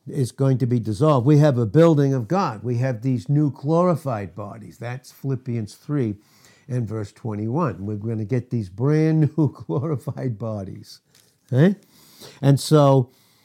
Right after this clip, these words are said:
it's a house not made with hands, eternal in the heavens. That's, it's, that's gonna fit us for our eternal, uh, realm with Christ. We're gonna have a body fit for that.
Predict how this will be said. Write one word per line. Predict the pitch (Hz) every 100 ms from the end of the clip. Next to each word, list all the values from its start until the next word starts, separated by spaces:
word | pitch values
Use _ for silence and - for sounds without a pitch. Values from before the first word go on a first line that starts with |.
| _ _ _ _ _ -
it's | 151 139 151
a | 131
house | 117 196 190 - 156
not | 156 160
made | 151 151 151 127
with | 131 92
hands, | 151 160 117 95 - - - _ _ -
eternal | 165 156 - 180 214 196 123 117 117 _ _ _ _
in | - 131
the | 123
heavens. | 131 143 101 98
That's, | 123 120 - -
it's, | 117 -
that's | 131 123
gonna | 131 120
fit | - 165 127
us | 110 - _ _ _
for | - 131
our | 127 117 117
eternal, | 110 - 147 135 113 107 _ _ _ _ -
uh, | 107 101
realm | 107 143 120 110
with | 113 107
Christ. | - 165 - - _ _ _ _ _ -
We're | 117
gonna | 120 123
have | 120
a | 107
body | 95 123 123 120
fit | - 180 -
for | 98
that. | 98 -